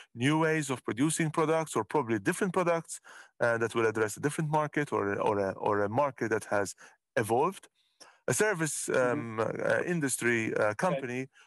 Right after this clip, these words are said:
Speaker 1: will, of course, also, uh, be providing services in a different way. Ultimately, all of this, supported by changes in legislation, which we hope to see, uh, soon enough, will imply motivation towards this change that will address the true needs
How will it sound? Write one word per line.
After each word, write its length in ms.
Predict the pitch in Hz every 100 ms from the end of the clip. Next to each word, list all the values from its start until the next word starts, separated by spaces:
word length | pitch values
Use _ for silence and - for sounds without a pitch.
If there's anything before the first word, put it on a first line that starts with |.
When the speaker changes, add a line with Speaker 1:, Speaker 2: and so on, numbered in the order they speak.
| -
Speaker 1:
will, 100 | 131
of 120 | 135
course, 240 | - 156 -
also, 580 | 175 175 147 120 107 104 120
uh, 120 | 110
be 140 | 107 113
providing 580 | 113 110 107 107 104 101
services 520 | - 120 101 107 104
in 100 | 104
a 40 |
different 360 | 107 139 156 147
way. 240 | 147 156 151 - - -
Ultimately, 760 | 196 202 147 135 - 131 135 151 - -
all 280 | - 190 185
of 140 | 131
this, 320 | 131 110 104 -
supported 680 | - 120 - 143 - 113 110
by 340 | 120 113 110 - - - -
changes 320 | - 143 120 113
in 100 | 113
legislation, 500 | 107 101 123 117 104
which 160 | 98
we 80 | 107
hope 180 | 104 98
to 80 | 101
see, 340 | - 120 110 - - - -
uh, 280 | 113 107 107
soon 260 | - 190 202
enough, 360 | 104 104 131 - - -
will 260 | 117 135 139
imply 360 | 135 120 131
motivation 760 | 131 139 123 113 120 - 117 117
towards 300 | 123 120 107
this 120 | 104
change 320 | - 120 110
that 160 | 113 135
will 140 | 143
address 400 | 117 107 123 98
the 100 | 107
true 240 | - 120 107
needs 320 | 110 101